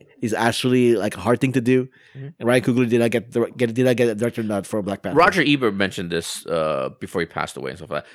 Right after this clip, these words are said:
Speaker 2: They should get rid of the best directing category. They should just link it with the best pi-, picture category. You know what I mean?
Speaker 1: But the producers don't want that.
Speaker 2: Yeah, exactly. But that's dumb. I, I understand needs and wants and stuff,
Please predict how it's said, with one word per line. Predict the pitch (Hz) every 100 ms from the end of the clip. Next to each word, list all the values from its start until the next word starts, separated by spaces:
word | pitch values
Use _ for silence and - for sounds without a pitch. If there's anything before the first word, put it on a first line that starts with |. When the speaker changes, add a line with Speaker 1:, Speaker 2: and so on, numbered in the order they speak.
| _ _
Speaker 2:
They | - 156
should | - 139 117
get | 110
rid | 113
of | 95
the |
best | 85 92 -
directing | 82 - 80
category. | - 50 73 65
They | 95
should | 104 107
just | -
link | 101 98 92
it | 87 85
with | 85 -
the | 76
best | 71 -
pi-, | - - -
picture | - - 60
category. | - - - - - -
You |
know | 82
what | 82
I |
mean? | 85
Speaker 1:
But | 135
the | 135
producers | 151 170 165 131
don't | 123
want | 113 101
that. | 95 113
Speaker 2:
Yeah, | - 156 98
exactly. | 127 147 156 113
But | 110
that's | 143 -
dumb. | 123 127 101 69 -
I, | 143
I | 165 196
understand | 175 170 127 107
needs | 104 101 90
and | 78
wants | 92 87
and |
stuff, | 78